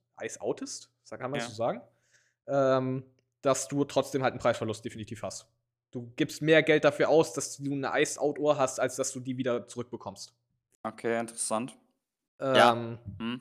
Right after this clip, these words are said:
Speaker 1: deswegen alles, was so dieses Veredeln in, mit Schmuck, Diamanten, whatever,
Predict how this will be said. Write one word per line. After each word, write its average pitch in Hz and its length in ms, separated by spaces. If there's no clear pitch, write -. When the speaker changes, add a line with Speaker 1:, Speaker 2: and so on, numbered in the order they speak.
Speaker 1:
deswegen 131 480
alles, 160 340
was 139 220
so 139 220
dieses 123 320
Veredeln 151 1200
in, 139 220
mit 135 180
Schmuck, 147 500
Diamanten, 135 460
whatever, 131 580